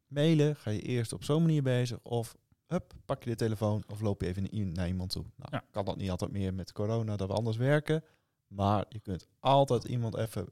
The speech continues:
Speaker 1: bellen, even teamsen. Is heel
Speaker 2: Ja, en,
Speaker 1: anders.
Speaker 2: en vaak is het ook zo dat... Ja, het is niet zo dat je niemand meer moet mailen, maar het helpt om even aan de voorkant de verwachtingen helder te stellen. Als je
Speaker 1: Ja.
Speaker 2: dat eenmaal hebt gedaan, kun je prima met iemand mailen.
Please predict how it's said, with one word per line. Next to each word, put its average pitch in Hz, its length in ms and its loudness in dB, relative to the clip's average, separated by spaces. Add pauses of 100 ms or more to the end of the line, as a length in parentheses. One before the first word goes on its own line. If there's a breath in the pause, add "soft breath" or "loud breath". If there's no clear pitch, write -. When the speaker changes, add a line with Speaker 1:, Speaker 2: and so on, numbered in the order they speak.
(120)
Speaker 1:
bellen, 95 460 2
even 127 340 -4
teamsen. 104 600 0 (460)
Is - 140 -20
heel 131 160 4
Speaker 2:
Ja, 143 240 8
en, - 40 2
Speaker 1:
anders. 117 220 2
Speaker 2:
en 117 140 2
vaak 110 240 2
is 110 80 -4
het 107 100 -6
ook 98 140 0
zo 107 200 2
dat... 107 260 -2 (480)
Ja, 95 240 -4
het 90 200 -6
is - 60 -12
niet 92 120 -4
zo 85 100 -6
dat 85 140 -8
je 92 80 -6
niemand 90 240 2
meer 90 100 2
moet 90 160 0
mailen, 95 420 2
maar 92 140 0 (320 soft breath)
het - 80 -20
helpt 98 240 -4
om 101 80 0
even 98 160 2
aan 95 60 0
de 92 60 0
voorkant 101 300 0
de 107 60 -10
verwachtingen 110 500 0
helder 90 280 -4
te - 80 -12
stellen. 85 360 -4
Als - 120 -10
je 190 60 -6
Speaker 1:
Ja. 220 60 -4
Speaker 2:
dat 104 160 -4
eenmaal 92 180 0
hebt 92 140 -4
gedaan, 101 280 -4
kun 85 120 -10
je 80 80 -6
prima 95 240 -2
met 90 220 -2
iemand 92 240 2
mailen. 131 340 0